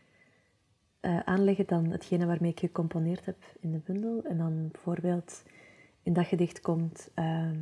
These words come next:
een kat. Eh, maar hey, ik heb nog een gedicht met een kat. En wat gebeurt er als ik die twee aan elkaar weef? Eh, wordt het dan één tekst of, eh, wordt het dan een nieuwe tekst? Of wat, wat doen die be-,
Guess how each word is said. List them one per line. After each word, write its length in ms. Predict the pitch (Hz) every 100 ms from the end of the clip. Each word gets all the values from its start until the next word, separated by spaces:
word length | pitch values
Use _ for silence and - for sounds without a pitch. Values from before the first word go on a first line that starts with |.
| 165
een 140 | - 165 -
kat. 440 | 185 - - - -
Eh, 100 | 170 165 165
maar 120 | 180
hey, 220 | 180 180
ik 100 | 196
heb 100 | 185
nog 140 | 175 175
een 120 | 185
gedicht 280 | 175 180 -
met 80 | 180
een 120 | 165
kat. 220 | 185 180
En 120 | 175
wat 100 | 170
gebeurt 300 | 170 160 175
er 60 | -
als 120 | 165
ik 80 | 165
die 140 | 170
twee 340 | - 180 175 165 - - - - _
aan 180 | - 175
elkaar 640 | 175 170 175 180 180 - - - - _ _ _
weef? 640 | 165 185 190 190 - - -
Eh, 460 | 180 175 170 170 170 - _ _ _
wordt 280 | - 185 185
het 100 | 190
dan 140 | 175
één 240 | 180 175 -
tekst 480 | 214 - - -
of, 300 | 180 170 - -
eh, 360 | 175 165 175 180 - - - - -
wordt 160 | - 170
het 80 | -
dan 100 | 170
een 100 | 170
nieuwe 260 | 196 202
tekst? 320 | 202 190 - 185
Of 120 | -
wat, 160 | 175
wat 180 | - 160
doen 140 | 185 180
die 100 |
be-, 100 | 175